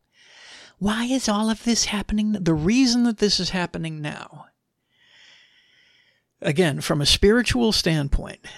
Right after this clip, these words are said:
there has been a huge revival going on, a huge Christian revival going on all over the world. Everywhere in the world, ironically, except the United States. It is just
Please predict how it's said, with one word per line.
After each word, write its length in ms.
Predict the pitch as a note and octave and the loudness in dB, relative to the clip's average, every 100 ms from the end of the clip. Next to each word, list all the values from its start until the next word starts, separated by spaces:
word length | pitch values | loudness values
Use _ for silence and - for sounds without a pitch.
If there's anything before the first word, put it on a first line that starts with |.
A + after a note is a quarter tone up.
| - | -8
there 340 | D3 F3 A3+ | 0 2 2
has 300 | G3+ A3+ G#3 | 0 0 -2
been 400 | E3+ C#3 D3 D3 E3+ | -2 -4 -6 -8 -2
a 440 | D3 F#3 G3+ A3 | 2 2 0 -6
huge 560 | - - F3+ A#3+ C#4 G#3 | -12 -4 2 2 2 0
revival 640 | F#3+ D3+ D3 - D#3+ - D#3 | -2 -4 -6 -10 -16 -18 -14
going 400 | F3 F#3+ A#3 F3+ | -8 -4 -4 -6
on, 380 | D3+ - - - | -8 -12 -16 -16
a 80 | |
huge 420 | C#3+ - B3+ A3 - | -12 -8 -6 -6 -10
Christian 560 | - C#4+ - F#3 D3+ | -8 -6 -6 -8 -8
revival 520 | D3 C#3 C#3 C#3+ C#3 | -8 -8 -10 -10 -12
going 340 | C#3+ E3+ G3+ F#3 | -6 -4 -2 -2
on 300 | D3+ C#3+ - - | -4 -6 -8 -4
all 420 | E3 F#3+ G#3 - | 0 2 0 0
over 440 | E3 D3+ D3+ D#3 E3 | 0 0 0 -6 -8
the 180 | B2 E3+ | -6 -6
world. 560 | E3 E3+ D3 - - - - _ _ _ _ _ _ - - - _ _ _ _ _ _ _ _ _ _ _ - | -4 -4 -6 -10 -14 -18 -20 _ _ _ _ _ _ -20 -20 -20 _ _ _ _ _ _ _ _ _ _ _ 0
Everywhere 540 | G3+ G#3 E3 C#3+ - | 4 6 4 2 -4
in 80 | C3+ | -10
the 60 | B2+ | -14
world, 360 | - - - - - _ D3+ | -18 -20 -20 -20 -20 _ -4
ironically, 720 | D#3+ E3+ G3+ F#3+ - F3+ F3 | 0 2 4 2 2 2 2
except 480 | F3+ - A#3 A3+ - | 2 2 2 2 0
the 80 | |
United 460 | E3+ E3+ D#3+ D3+ D3+ | 2 2 2 0 -4
States. 480 | - - - - - - | -6 -6 -8 -8 -8 -2
It 160 | F3 F3 | 2 4
is 200 | E3+ D#3 | 4 2
just 540 | D3+ F#3 G#3 G3 - | -2 2 2 2 -2